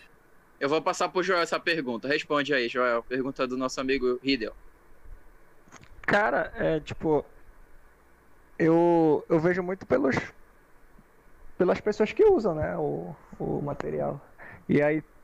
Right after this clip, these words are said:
Speaker 2: geralmente as pessoas falam bem, né? Então eu vou pelo, pelo que as pessoas falam. As pessoas não vão vender uma coisa que elas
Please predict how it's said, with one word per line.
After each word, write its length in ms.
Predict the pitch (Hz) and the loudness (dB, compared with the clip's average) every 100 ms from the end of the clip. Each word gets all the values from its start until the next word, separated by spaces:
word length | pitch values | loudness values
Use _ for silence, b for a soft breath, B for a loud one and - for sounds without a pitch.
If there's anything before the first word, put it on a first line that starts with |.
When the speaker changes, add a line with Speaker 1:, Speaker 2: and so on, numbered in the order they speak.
| - | -2
Speaker 2:
geralmente 360 | 147 202 226 233 | 0 2 0 -4
as 60 | 214 | -2
pessoas 300 | 214 214 220 | 0 0 0
falam 280 | 190 202 240 | 0 -2 0
bem, 220 | 175 151 | 0 0
né? 180 | 143 156 - - | -4 -8 -12 -10
Então 360 | - 143 175 185 - - - | -2 0 0 -4 -10 -4 2
eu 140 | 156 | 2
vou 180 | 143 170 | 4 2
pelo, 320 | 190 185 196 - - - | 2 2 2 -4 -20 -2
pelo 160 | 165 | 0
que 80 | 170 | 0
as 60 | 202 | -2
pessoas 320 | 202 - - | -2 0 -2
falam. 360 | - 190 156 147 170 208 | 0 0 0 -6 -8 -4
As 60 | |
pessoas 260 | - - 160 | -2 0 0
não 60 | 190 | 2
vão 140 | 185 | 2
vender 180 | 175 156 | 2 2
uma 160 | 156 160 | 2 2
coisa 300 | 160 160 175 | 0 0 -2
que 120 | 180 | 0
elas 340 | 175 170 175 | 2 2 -2